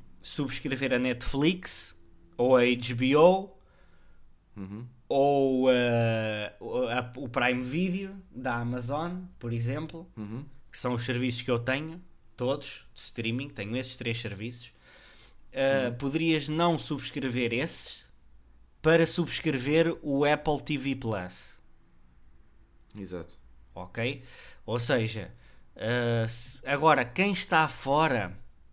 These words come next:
Speaker 1: da Apple, hum, eu te, tu, posso dar o exemplo, o meu exemplo concreto, eh, de, hum, eu, eu neste momento, hum,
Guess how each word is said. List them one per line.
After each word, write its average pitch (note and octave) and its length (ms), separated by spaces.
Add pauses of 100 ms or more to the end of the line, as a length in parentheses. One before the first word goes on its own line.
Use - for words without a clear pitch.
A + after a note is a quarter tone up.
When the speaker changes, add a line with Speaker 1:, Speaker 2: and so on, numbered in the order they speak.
Speaker 1:
da A#2 200 (260)
Apple, A2 400 (220)
hum, B2+ 680 (580)
eu E3 120
te, E3+ 200
tu, G#2 640 (460)
posso A2+ 300
dar A#2+ 180
o B2 80
exemplo, C3+ 460
o A#2+ 300
meu A#2+ 200
exemplo B2+ 380
concreto, A#2 720 (400)
eh, F#2 580
de, A2+ 160 (220)
hum, F#2+ 380 (960)
eu, A#2 140
eu A#2+ 180
neste C3 320
momento, C3+ 580 (420)
hum, G#2+ 280